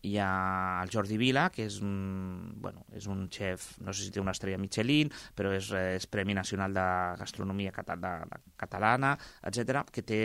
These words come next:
el restaurant a l'Alquímia, molt conegut, a la Ronda Sant Pere, i al cos-, i,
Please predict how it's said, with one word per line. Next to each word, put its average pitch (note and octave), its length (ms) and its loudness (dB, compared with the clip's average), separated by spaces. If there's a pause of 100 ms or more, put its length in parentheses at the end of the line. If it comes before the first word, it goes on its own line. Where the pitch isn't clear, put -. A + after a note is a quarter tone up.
el - 960 -14
restaurant G2 400 0
a F#2+ 60 2
l'Alquímia, C#3 560 2 (600)
molt F2 180 -14
conegut, B2 640 2 (500)
a F2 640 0
la F2 100 -4
Ronda F#2 200 -4
Sant G#2 160 -2
Pere, B2 300 4 (180)
i G#2 400 2
al F2+ 80 -2
cos-, - 220 -8 (100)
i, F2 140 -2